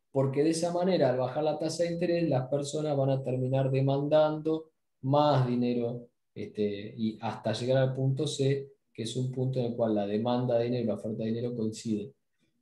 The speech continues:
Como verás, este, Juli, eh, el equilibrio del mercado de dinero no difiere mucho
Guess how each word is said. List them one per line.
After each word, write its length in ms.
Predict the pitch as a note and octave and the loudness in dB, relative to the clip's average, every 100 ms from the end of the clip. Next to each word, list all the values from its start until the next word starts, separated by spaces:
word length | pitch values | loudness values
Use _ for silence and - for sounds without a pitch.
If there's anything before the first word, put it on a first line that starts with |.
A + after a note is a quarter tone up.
| - | 2
Como 260 | C3 C#3+ | 6 6
verás, 680 | D3+ F#3 F#3 G3 - - _ _ | 8 8 8 6 2 -10 _ _
este, 420 | - A2+ B2+ B2 | -10 -6 -4 -4
Juli, 580 | A#2+ D3 D3+ C#3 D#3 E3+ _ _ _ | -4 -2 0 0 -2 -6 _ _ _
eh, 520 | - A#2 A#2 A#2 A2+ B2 | -4 0 2 2 0 0
el 120 | A#2 | 0
equilibrio 500 | A#2+ B2 D#3 A3 F#3 | 0 2 4 6 6
del 80 | C#3 | 6
mercado 260 | B2+ D3+ D3 | 4 2 2
de 60 | |
dinero 300 | D3 E3 C#3 | 2 4 4
no 240 | B2+ C#3+ F3 | 2 2 0
difiere 420 | F#3 E3+ E3+ D#3 | -2 -2 0 0
mucho 600 | D3 C#3+ - B2 B2+ | 0 -4 -6 -6 -6